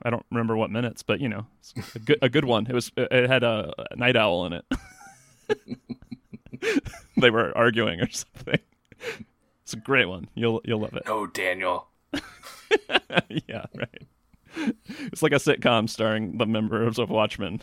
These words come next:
Speaker 1: all forced to live in one house together for a few minutes. The real world.
Speaker 2: That's great. Yeah, and I, like I said last, uh,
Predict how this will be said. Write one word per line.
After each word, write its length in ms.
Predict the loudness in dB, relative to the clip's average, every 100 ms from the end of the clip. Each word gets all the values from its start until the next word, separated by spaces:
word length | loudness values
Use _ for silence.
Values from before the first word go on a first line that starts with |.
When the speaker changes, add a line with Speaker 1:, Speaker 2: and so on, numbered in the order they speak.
| -2
Speaker 1:
all 300 | 4 6 6
forced 300 | 4 0 2
to 60 | 2
live 180 | 2
in 140 | 2 0
one 340 | 0 0 -2 -2
house 340 | 0 0 -2 -6
together 380 | -2 0 0
for 160 | -2 -4
a 60 | -4
few 160 | -4
minutes. 460 | -4 -6 -6 -10 -12 -16 -20 -20 -20 -20 -20 -10
The 100 | -4
real 300 | 4 8 8
world. 360 | 8 4 2 0 -6 _ _ -18 _ _ _ _ _ _ _ _ _ _ _ _ _ _ _ _ _ _ _
Speaker 2:
That's 200 | -8 -6
great. 200 | -4 0
Yeah, 200 | 4 4
and 100 | 2
I, 160 | 2 2
like 180 | 2 0
I 80 |
said 240 | 0 -2 0
last, 360 | -4 -4 -4
uh, 280 | -2 -2 -4